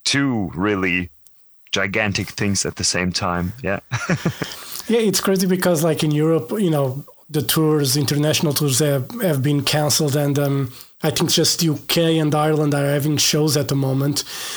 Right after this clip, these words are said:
Speaker 2: Like, international tours are the on-, is the only place where things are <laughs> happening for whatever reason, <laughs> you know, you know.
Speaker 1: Yeah.
Speaker 2: I, I don't think people care anymore. I, you know, I don't feel comfortable, to be honest,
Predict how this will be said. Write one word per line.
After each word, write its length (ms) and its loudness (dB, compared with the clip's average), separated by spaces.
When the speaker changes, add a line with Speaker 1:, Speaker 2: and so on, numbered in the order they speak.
Speaker 2:
Like, 240 0
international 720 0
tours 420 0
are 140 2
the 160 2
on-, 160 0
is 180 0
the 100 2
only 200 2
place 400 0
where 100 2
things 280 0
are 80 2
<laughs> 200 -2
happening 300 0
for 320 0
whatever 640 2
reason, 560 2
<laughs> 160 -10
you 100 0
know, 320 -4
you 80 2
know. 140 2
Speaker 1:
Yeah. 360 0
Speaker 2:
I, 220 -2
I 100 2
don't 200 2
think 240 0
people 320 2
care 400 2
anymore. 640 4
I, 240 -2
you 100 2
know, 140 4
I 160 2
don't 200 2
feel 240 2
comfortable, 560 2
to 140 -2
be 160 4
honest, 500 2